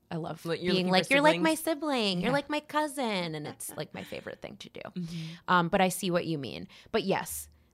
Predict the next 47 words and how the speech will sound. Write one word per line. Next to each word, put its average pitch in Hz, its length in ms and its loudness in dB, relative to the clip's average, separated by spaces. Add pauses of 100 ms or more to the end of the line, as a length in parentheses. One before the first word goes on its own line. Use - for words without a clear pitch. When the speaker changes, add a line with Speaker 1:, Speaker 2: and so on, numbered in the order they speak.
Speaker 1:
I, 202 260 6
I 196 120 4
would 208 200 -2
say 208 320 4
I 180 100 4
don't 190 200 4
fully 196 380 2
remember 180 480 0
what 190 240 0
led 185 240 0
to - 160 -4
all 185 200 2
of 185 120 -6
this 196 140 -6
happening, 196 440 -2
but 170 140 -4
it - 100 -8
definitely 170 300 -4
didn't - 260 -10
feel, - 180 -10
Roz 220 320 8
Speaker 2:
Yeah, 539 60 10
Speaker 1:
is 453 120 2
very 254 280 4
Speaker 2:
well 185 80 -4
Speaker 1:
chill - 480 0
too. - 200 -2 (360)
Speaker 2:
Mm-hmm. 208 180 -4
Speaker 1:
Like, 226 200 10
her 277 160 2
character 254 560 0
before 160 480 -2
this, - 320 -8
like, 180 160 -2
to - 100 -4
me, 285 400 2 (320)
a 196 100 6
Roz 208 760 2 (260)
thing 202 400 2
would 170 160 0
be 170 160 -4
she - 200 -4
would 170 160 0
have 151 160 -2
moved 160 320 -2
on 160 380 -2
from, 190 600 2